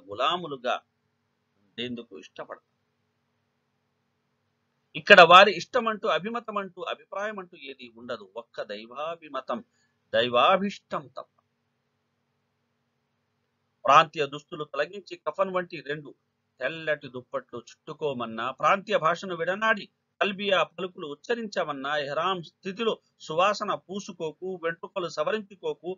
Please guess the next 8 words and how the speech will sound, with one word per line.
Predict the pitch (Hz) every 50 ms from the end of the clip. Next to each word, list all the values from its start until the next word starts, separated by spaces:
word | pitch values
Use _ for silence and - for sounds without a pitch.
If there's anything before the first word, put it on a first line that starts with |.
| _ _ _ _ - 196
ఎటువంటి | 190 - 226 220 220 208 208 160
సింగార | 143 - 175 180 190 196 214 214 214 196 175 151 -
చర్యల | - 160 160 165 175 175 165 156
జోలికి | 135 - 143 165 165 156 143 _ 131 _ _ -
పోకు, | 165 180 175 - 185 185 180 147
వేటాడకు | 131 151 190 196 - 208 185 175 170 160 156 - 147 120
అన్న | 104 135 185 220 220 170 - _ _ _ _ _ _ _ _ _ _
సొంత | - 151 160 170 151 _ -